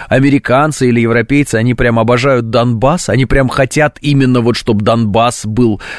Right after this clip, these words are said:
э, их частью? Да нет, ничего подобного. Нет, конечно. Или, может быть, Крым для них — это прямо любовь, это их земли исконные.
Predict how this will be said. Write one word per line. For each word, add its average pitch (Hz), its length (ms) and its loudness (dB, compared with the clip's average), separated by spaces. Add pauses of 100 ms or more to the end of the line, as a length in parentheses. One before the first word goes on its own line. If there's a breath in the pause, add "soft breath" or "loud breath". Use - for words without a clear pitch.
(100 loud breath)
э, 104 180 2
их - 240 -6
частью? 165 500 -2
Да 113 280 0
нет, 208 320 0 (260)
ничего 165 340 0
подобного. 85 720 -2 (100)
Нет, 160 320 0
конечно. 120 600 -4 (480 loud breath)
Или, 170 180 2
может 156 300 0
быть, 143 180 2
Крым 165 480 2
для 135 220 2
них — 143 280 0
это 120 200 0
прямо 107 340 0
любовь, 117 540 2
это 120 260 -2
их 117 420 0
земли 120 580 2
исконные. 107 720 0